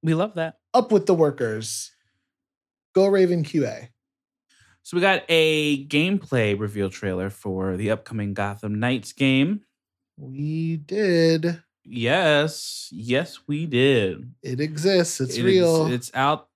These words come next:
Speaker 1: there.
Speaker 2: It's something you can watch.
Speaker 1: And it's looking a little last gen, despite the fact that it's being delayed and will only be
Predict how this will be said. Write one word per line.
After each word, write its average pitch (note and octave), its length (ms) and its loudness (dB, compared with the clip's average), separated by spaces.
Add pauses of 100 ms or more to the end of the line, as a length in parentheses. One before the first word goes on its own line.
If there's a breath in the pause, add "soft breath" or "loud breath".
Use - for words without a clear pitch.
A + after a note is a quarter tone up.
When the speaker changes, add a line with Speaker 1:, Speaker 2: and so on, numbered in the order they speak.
Speaker 1:
there. D#3+ 540 4
Speaker 2:
It's B2+ 140 -12
something C#3+ 280 0
you D#3+ 120 2
can F3 160 0
watch. F3+ 540 2
Speaker 1:
And C#3 120 0
it's C3 220 -4
looking C#3+ 260 -6
a A#2+ 140 -4
little G3 1080 2 (1500)
last C3+ 840 0 (100)
gen, B2+ 720 0
despite - 680 -4 (580)
the C3 80 -4
fact G#2+ 520 -4
that G#2 80 -4
it's G2+ 160 -6
being A2 280 -4
delayed A2+ 840 -2 (200)
and A2 140 -6
will G#2+ 220 -6
only D3+ 360 2
be F#2 420 -8